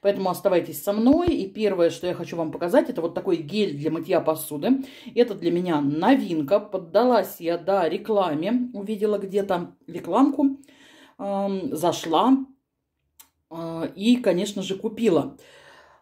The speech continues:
А, очень мне нравятся такие вот, э, нейтральные запахи. Это у нас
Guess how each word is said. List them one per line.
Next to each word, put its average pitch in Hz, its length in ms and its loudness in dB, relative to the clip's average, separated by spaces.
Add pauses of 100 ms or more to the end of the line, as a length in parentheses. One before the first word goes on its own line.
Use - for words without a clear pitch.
(240)
А, 165 280 -4
очень 240 380 2
мне 214 120 2
нравятся 190 460 0
такие 196 400 -6
вот, 175 340 -4
э, 170 200 -4
нейтральные 180 640 2
запахи. 208 680 0 (520)
Это 190 320 2
у 202 160 0
нас 185 340 2